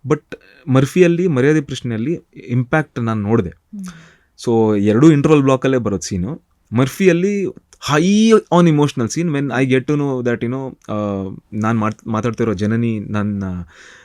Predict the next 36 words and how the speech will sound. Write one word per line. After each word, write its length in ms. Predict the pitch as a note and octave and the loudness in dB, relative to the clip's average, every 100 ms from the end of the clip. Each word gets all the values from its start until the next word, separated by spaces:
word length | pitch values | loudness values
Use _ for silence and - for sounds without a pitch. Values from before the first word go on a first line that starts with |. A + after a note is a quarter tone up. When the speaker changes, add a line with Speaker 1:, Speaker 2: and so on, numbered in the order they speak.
| _ _ | _ _
Speaker 1:
ಆ, 80 | G2+ G2 F#2 F2+ F2 F2 | -8 -6 -4 -4 -6 -8
ತಾಯಿ 320 | F2 B2 C#3 C3+ | 0 4 6 6
ತರ, 200 | A#2+ A2 | 2 0
ಅಂದ್ರೆ, 420 | - B2 D#3 F#3+ | 0 0 0 0
ನನ್ನ, 360 | B2 A#2+ A#2+ A2+ | -2 -2 0 0
ನನ್ನ 220 | A#2 B2+ | 0 0
ಆ 220 | A#2+ A2+ | 2 0
ತಂದೆ, 720 | A2 C#3+ C#3 D#3+ D#3+ C#3+ A#2+ | 2 2 4 6 6 6 4
ಆ, 540 | G2+ - - A2+ A2 G2+ | 0 -8 -8 -4 -2 -4
ಗರ್ಲ್‌ಫ್ರೆಂಡ್ 520 | F#2+ C#3 C#3+ D3+ B2+ | 4 4 6 2 2
ಅಂತ 140 | A2 | -2
ಹೇಳಿದಾಗ, 460 | G2 F#2 G2 F#2 D#2+ G2+ F3 - - - _ _ _ - | -4 -2 -2 -2 -6 -8 -10 -12 -20 -20 _ _ _ -4
ಆ, 60 | C3+ C3 B2+ A#2+ A#2 A2+ | -2 0 0 0 0 -4
ಒಂದು 400 | A#2 D#3+ E3 C#3+ | 0 0 2 0
ಸ್-, 180 | - D#3 | -2 0
ಒಂದ್ 140 | C#3+ | 0
ಸೀನ್ 240 | - E3+ | 2 4
ಇದೆ. 160 | D3+ A2 | 4 2
Speaker 2:
ಹ್ಮ್. 420 | - _ G#3 G3 F#3 _ _ - | -4 _ -16 -16 -18 _ _ -2
Speaker 1:
Literally 420 | D3+ - G3+ F3+ | -2 2 2 4
ಆ 80 | D#3+ | 2
ಸೀನ್ 300 | - F3+ G3 | 0 2 4
ಆಗಿದ 260 | E3+ E3+ E3 | 4 2 -2
ತಕ್ಷಣ 300 | C#3+ - A2 | -6 -4 -4
I 320 | C#3+ - C3+ | -4 -2 -4
have 200 | D3+ - | -2 -2
seen 280 | E3+ F3 F3+ C#4 - - | 0 -2 -4 -12 -18 -4
cinematographer 500 | C3+ D3 D3+ D3+ D3 | 0 2 2 0 0
ಇಂದ 120 | D3 C#3+ | 0 -2
ಹಿಡ್ದು, 300 | C#3 B2+ D3 | -4 -2 -2
ಡೈರೆಕ್ಟರ್ 360 | A#2+ C3+ C#3 | 0 -2 -4
ಇಂದ 100 | C#3 | -4
ಹಿಡ್ದು, 160 | C3 C3 | -2 0
ಅಲ್ಲಿ 160 | B2 C3 - _ | 0 0 -4 _
ಕೂತ್ಕೊಂಡಿರೋ 380 | - C#3 E3+ D#3+ | -4 0 2 4
ಎಲ್ರು 560 | B2+ C3 F3+ F#3 E3 | 4 6 8 8 6